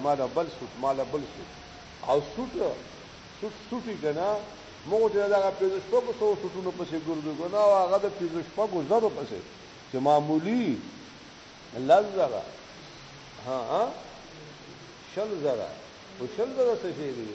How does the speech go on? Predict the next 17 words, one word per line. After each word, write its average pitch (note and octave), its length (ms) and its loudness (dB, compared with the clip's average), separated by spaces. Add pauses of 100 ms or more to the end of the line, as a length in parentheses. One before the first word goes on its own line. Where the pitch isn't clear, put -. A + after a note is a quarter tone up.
کار F3 280 2
دی G#3+ 140 2
ماله F3 200 2
بې C#3 220 -2
ګټې. A#2 260 -4 (1400)
پنځه A2+ 460 -2
لکه. G3+ 400 2 (580)
وګورو D3+ 600 -10 (200)
ته. F2 100 -14 (640)
چې - 140 -14
ته C#3+ 60 -2
دې D3 200 -4
درې G#3 160 4 (160)
پنځه G#3+ 220 -2 (100)
لکه F3+ 260 0
لباس. D#3+ 240 -2 (1700)
ها، F#2+ 180 -8